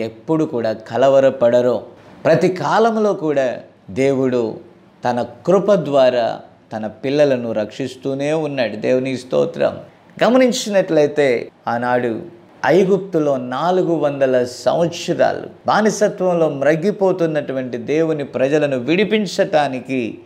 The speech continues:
దేవుడు తన ప్రవక్త అయిన మోషేను పంపాడు. దేవునికి స్తోత్రం. ఈ మోషే వారిని మరి దేవుని యొక్క సత్యంలోనికి, కానాను వైపుకు వారిని మళ్లించటానికి దేవుని చేత నడిపించబడ్డాడు. దేవుని స్తోత్రం.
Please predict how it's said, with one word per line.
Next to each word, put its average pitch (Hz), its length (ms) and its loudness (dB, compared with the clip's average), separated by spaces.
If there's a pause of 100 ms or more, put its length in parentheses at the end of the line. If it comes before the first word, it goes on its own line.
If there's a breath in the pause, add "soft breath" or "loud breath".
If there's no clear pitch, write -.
(120)
దేవుడు 120 340 2
తన 113 240 -2
ప్రవక్త 135 540 0
అయిన 120 300 0
మోషేను 113 540 -4
పంపాడు. 104 460 -4
దేవునికి 110 400 -2
స్తోత్రం. - 520 -4 (420 loud breath)
ఈ 175 100 4
మోషే 202 600 2 (420)
వారిని 120 500 -2 (480)
మరి 113 220 2
దేవుని 143 540 4
యొక్క 123 280 0 (420)
సత్యంలోనికి, 151 1080 0 (500)
కానాను 196 600 2
వైపుకు 156 540 4 (640)
వారిని 113 400 -8
మళ్లించటానికి 120 1080 0
దేవుని 117 460 -2 (140)
చేత 110 200 -6 (280)
నడిపించబడ్డాడు. 107 920 -4
దేవుని 110 400 0
స్తోత్రం. 107 580 -2